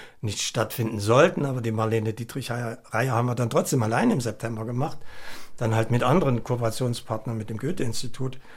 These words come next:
Und wir haben aber in der Zeit, deshalb habe ich den Plan auch mit, jeden Tag Kinderkino gemacht.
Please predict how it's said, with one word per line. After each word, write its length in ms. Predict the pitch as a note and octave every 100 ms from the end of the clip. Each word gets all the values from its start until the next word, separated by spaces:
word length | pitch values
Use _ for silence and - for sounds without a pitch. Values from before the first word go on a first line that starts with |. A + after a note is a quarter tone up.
| - - - -
Und 200 | A#2+ B2 -
wir 260 | C3 A#2+
haben 200 | A#2+ D3+
aber 380 | D3 C#3+ D3+ - -
in 180 | - -
der 220 | C3+ F3
Zeit, 340 | - C#3 C3
deshalb 300 | A#2+ - A2
habe 120 | C3
ich 80 | A2+
den 180 | A#2+ G#2
Plan 260 | B2+ F3+ G3+
auch 100 | A2+
mit, 220 | A2+ G#2+
jeden 220 | C4 D4+
Tag 180 | D#3+ -
Kinderkino 480 | C4+ C#4 A#2+ A#2 G2+
gemacht. 280 | G2 F#2